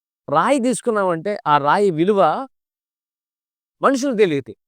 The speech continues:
ఓకేనా? చాలా రాళ్ళు ఉంటాయి, కానీ శిల్పికి మాత్రమే ప్రతి రాయే ఎలా మరల్చవచ్చో అతనికి అర్థమవుతుంది. మనందరం రాళ్ళు చూసే విధానం వేరు,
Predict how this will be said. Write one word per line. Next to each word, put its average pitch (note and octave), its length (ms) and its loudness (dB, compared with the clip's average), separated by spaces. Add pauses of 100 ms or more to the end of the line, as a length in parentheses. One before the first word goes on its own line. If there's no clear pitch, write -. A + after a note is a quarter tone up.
(960)
ఓకేనా? D#3 260 -6 (1600)
చాలా D4+ 280 4
రాళ్ళు C#4 260 8
ఉంటాయి, D#3 280 0 (1200)
కానీ F#3 160 -4
శిల్పికి A#3 460 -4
మాత్రమే E3 340 -4
ప్రతి D3+ 300 -6
రాయే C3 560 -2 (500)
ఎలా F#3 440 -2
మరల్చవచ్చో D3+ 1000 -4
అతనికి B2 240 -6
అర్థమవుతుంది. G#2 480 -8 (560)
మనందరం B3+ 480 2
రాళ్ళు A#3+ 300 6 (100)
చూసే A#3 260 0
విధానం G3+ 400 2
వేరు, G3+ 380 2